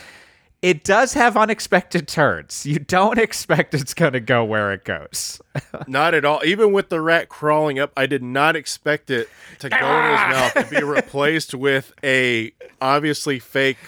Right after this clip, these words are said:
Speaker 2: plush rat
Speaker 1: Yes.
Speaker 2: that looks so much bigger and furrier than the actual rat.
Speaker 1: So wild.
Speaker 2: And him just barely.
Speaker 1: Now, granted, we find out it's a dream. His walls still look like they have blood on 'em, but I think it's just a, uh, a poor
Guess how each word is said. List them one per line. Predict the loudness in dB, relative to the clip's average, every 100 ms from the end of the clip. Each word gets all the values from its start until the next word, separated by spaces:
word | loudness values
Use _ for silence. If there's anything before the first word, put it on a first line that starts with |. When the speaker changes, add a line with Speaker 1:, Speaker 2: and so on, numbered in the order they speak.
| -20
Speaker 2:
plush | -6 -2 -2 -2 -8 -12
rat | -8 0 2 4
Speaker 1:
Yes. | 4 2 0 -10 -14 -8 -4
Speaker 2:
that | 0
looks | -2 -2
so | -2 0 2
much | 2 0 0
bigger | 2 2 4 0
and | -2
furrier | -2 0 2 2 2 0
than | -2 -4
the | -4
actual | -4 -6 -6 -6 -4
rat. | -2 -2 -2 -6 _ _
Speaker 1:
So | -14 -4 0 2
wild. | 2 2 2 0
Speaker 2:
And | -2
him | 0 0 -2
just | -6 -4
barely. | -6 -4 -6 -4 -2 -2 -2 -2 -4 -6
Speaker 1:
Now, | 0 0
granted, | 2 0 0 0 0
we | 0
find | 2 2
out | 2
it's | 0
a | 0
dream. | 2 2 2 0 0
His | -2 0
walls | 2 2 2
still | -2 0 0 2
look | 0 2
like | -2 0
they | 0
have | 0
blood | 2 2 4
on | 2 2
'em, | -2
but | -2 -2
I |
think | 0 -2 -2
it's | -6 -6
just | -2 -2 0
a, | -2 -2 0
uh, | 2 2 0
a | -2 -6
poor | -4 0 2 4 2